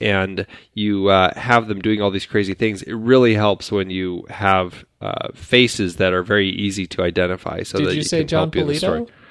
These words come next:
Speaker 1: I didn't say John Polito.
Speaker 2: That
Speaker 1: Yeah,
Speaker 2: was
Speaker 1: the, the
Speaker 2: just
Speaker 1: great P I.
Speaker 2: out-, yeah, he's so great. He's in this in such a short, uh, for such short,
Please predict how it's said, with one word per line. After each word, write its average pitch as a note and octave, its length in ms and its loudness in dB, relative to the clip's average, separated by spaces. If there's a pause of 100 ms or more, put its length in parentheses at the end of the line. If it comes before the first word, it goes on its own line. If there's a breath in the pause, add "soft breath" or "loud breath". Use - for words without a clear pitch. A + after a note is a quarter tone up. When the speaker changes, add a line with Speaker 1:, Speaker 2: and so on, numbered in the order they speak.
(420 soft breath)
Speaker 1:
I A#2+ 200 8
didn't C3 340 2
say A#2 160 2
John F2+ 260 -2
Polito. F2 300 -2
Speaker 2:
That - 20 -4
Speaker 1:
Yeah, B2+ 220 4
Speaker 2:
was F#2+ 100 0
Speaker 1:
the, F2+ 100 0
the - 160 -8
Speaker 2:
just - 140 2
Speaker 1:
great A2 220 4
P A#2 180 4
I. A2+ 300 4
Speaker 2:
out-, - 160 -10
yeah, G#3 480 -2
he's F3 200 2
so G3 140 0
great. G3 220 0
He's D3+ 160 0
in D#3 120 0
this D#3+ 200 0
in D#3 140 -2
such - 480 0
a B2+ 160 0
short, C#3+ 680 -2
uh, C3+ 220 -2
for C#3 160 -6
such F#3 320 -4
short, C#3+ 260 -4